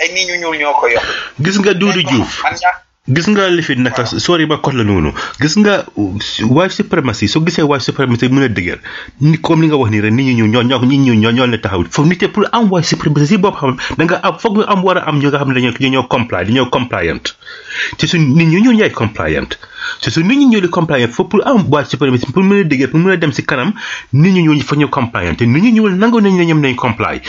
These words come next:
Speaker 2: Moo tax li fi nekk white supremacy te continuer di, di dëgër nii. Comme li nga wax nii rek,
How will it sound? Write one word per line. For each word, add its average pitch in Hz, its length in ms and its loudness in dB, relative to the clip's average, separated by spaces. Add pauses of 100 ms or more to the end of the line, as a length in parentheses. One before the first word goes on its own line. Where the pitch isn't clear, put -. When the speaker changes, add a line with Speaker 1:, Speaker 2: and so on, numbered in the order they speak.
(160)
Speaker 2:
Moo 120 140 0
tax 120 140 -4
li 113 80 2
fi 104 120 -2
nekk 95 160 -4
white 104 160 0
supremacy - 400 -4
te 104 120 0
continuer 104 360 0
di, 98 140 -2
di 117 80 2
dëgër 101 320 0
nii. 76 180 -2 (200)
Comme 135 160 0
li 165 40 2
nga 143 100 2
wax 107 160 -2
nii 87 140 0
rek, - 180 -4